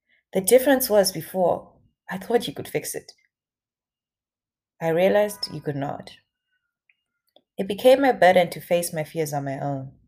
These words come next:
I want to tell you this, but I fear you may judge me.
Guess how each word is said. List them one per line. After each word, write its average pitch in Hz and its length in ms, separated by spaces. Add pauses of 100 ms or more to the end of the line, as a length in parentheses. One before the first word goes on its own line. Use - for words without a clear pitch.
(760)
I 180 80
want 202 240
to - 100
tell 202 180
you 185 140
this, - 480 (1300)
but 170 100
I 170 100
fear 196 280
you 165 160
may 147 160
judge 143 280
me. 139 240